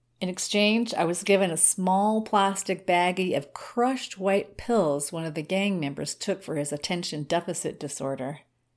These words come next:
and was instructed to stand on the corner by Safeway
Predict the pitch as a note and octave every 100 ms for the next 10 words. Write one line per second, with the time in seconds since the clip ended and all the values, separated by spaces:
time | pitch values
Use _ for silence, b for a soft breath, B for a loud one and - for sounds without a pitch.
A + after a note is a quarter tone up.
0 | _ _ _ _ _ _ - E3+ F3 F3+
1 | F3 - F#3+ F#3 G#3+ G3+ E3 - E3+ E3
2 | F3 F#3+ G#3+ A#3 B3+ - G#3+ G3+ G3+ G3+
3 | G#3+ G#3+ F#3+ E3 - D#3 D3 D#3